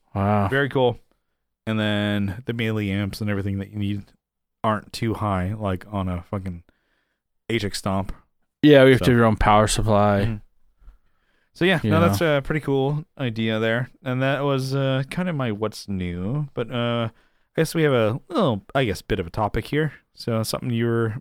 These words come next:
Speaker 2: mentioning about wanting to build a studio board, right?
Speaker 1: Yeah.
Speaker 2: And that kinda could be, like, one of those, you know, these amplifier boxes. <laughs> And that could be
Speaker 1: That,
Speaker 2: your
Speaker 1: that
Speaker 2: amp.
Speaker 1: is cool too, yeah.
Speaker 2: <laughs> Yeah.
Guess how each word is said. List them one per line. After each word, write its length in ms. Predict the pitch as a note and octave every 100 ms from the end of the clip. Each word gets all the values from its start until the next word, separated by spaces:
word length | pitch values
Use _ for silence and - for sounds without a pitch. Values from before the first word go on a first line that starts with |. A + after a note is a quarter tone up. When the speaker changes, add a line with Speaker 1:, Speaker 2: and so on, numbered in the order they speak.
| -
Speaker 2:
mentioning 440 | G2+ - G2+ G2+ - _ _ _ _ _ _ _ -
about 280 | G2+ G2+
wanting 340 | G#2 G2+ G#2 F#2+
to 500 | G#2 G2+ G2 G2+ B2+ -
build 300 | G2+ F#2+ G2 -
a 60 |
studio 360 | - F3+ F3 A#2+
board, 260 | F#2 E2 - _
right? 200 | A2+ D#3+ - _ _ _ _ _
Speaker 1:
Yeah. 360 | F3+ D#3 A#2+ G#2 - _ _ _ _ _ _
Speaker 2:
And 80 | D3
that 80 | F3+
kinda 300 | C#4 C4+ G#2+
could 340 | - E3 C#3
be, 260 | A#2+ C3 A#2+
like, 200 | G2+ -
one 300 | A2+ G#2+ C3+
of 60 |
those, 260 | C3 G2 G2+ _ _ _
you 80 | C#3
know, 140 | F2+
these 220 | F2 G2+ -
amplifier 460 | G#2+ A2 - F#2+ E2+
boxes. 520 | D#2 - F2+ F#2 -
<laughs> 40 | - - _ _ _ _ - -
And 120 | -
that 180 | G3+ E3+
could 220 | - F3
be 80 | -
Speaker 1:
That, 160 | C#3 C3+
Speaker 2:
your 80 | -
Speaker 1:
that 140 | D3+
Speaker 2:
amp. 80 | D#3+ D#3+
Speaker 1:
is 60 | -
cool 300 | - D3 A2+
too, 160 | - C3
yeah. 300 | B2 A2+ G#2 - - -
Speaker 2:
<laughs> 300 | - - -
Yeah. 240 | A#2+ G2+